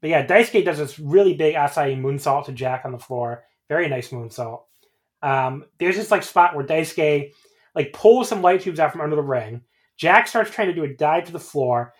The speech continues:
He gets hit with the light tubes in Dais-, that Daisuke's holding in midair, just he starts throwing through the ropes, but he no-sells it, uh, bounces back on the ropes, and does a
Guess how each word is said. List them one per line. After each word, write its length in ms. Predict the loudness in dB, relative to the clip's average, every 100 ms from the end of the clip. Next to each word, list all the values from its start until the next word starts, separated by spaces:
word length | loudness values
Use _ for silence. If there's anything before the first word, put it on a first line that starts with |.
| _ _ _
He 100 | -2
gets 160 | -2
hit 140 | 2 0
with 120 | 0
the 60 | -2
light 220 | 0 0
tubes 320 | 0 -2 -2
in 160 | -8 -2
Dais-, 300 | 0 -2 -4
that 160 | -6 -4
Daisuke's 320 | -4 -2 -4
holding 480 | 0 0 0 -2 -8 _ _ _
in 180 | -6 2
midair, 460 | 4 4 2 0 -6
just 140 | -8
he 60 | -6
starts 260 | -4 -4
throwing 200 | -4 -4
through 140 | -4 -2
the 40 |
ropes, 380 | 0 0 -2 -14 _ _
but 120 | -2
he 180 | 0 0
no-sells 720 | 8 8 8 4 2 2 0
it, 240 | -6 -8 _ _ _ 0
uh, 280 | 2 2
bounces 500 | -2 4 6 6 2
back 220 | 6 6 8
on 120 | 4
the 60 |
ropes, 340 | 4 6 6 2
and 60 |
does 120 | 0 0
a 200 | 0